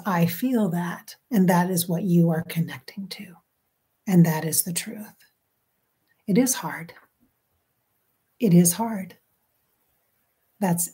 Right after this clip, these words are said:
absolutely right. So if you don't like it, then change it.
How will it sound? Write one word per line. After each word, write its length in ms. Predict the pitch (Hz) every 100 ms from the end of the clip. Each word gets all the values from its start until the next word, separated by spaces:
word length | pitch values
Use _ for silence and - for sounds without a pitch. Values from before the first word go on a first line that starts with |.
| _ -
absolutely 760 | 175 170 190 180 226 196 220 -
right. 440 | 202 160 - - - _ _ _ _ _ _ _ _ _ - -
So 160 | - 185
if 160 | 170
you 80 | 202
don't 220 | 190 180
like 300 | 175 170 247
it, 260 | 190 175 220 - _ _ -
then 180 | 170 160
change 400 | - 165 170 160
it. 240 | -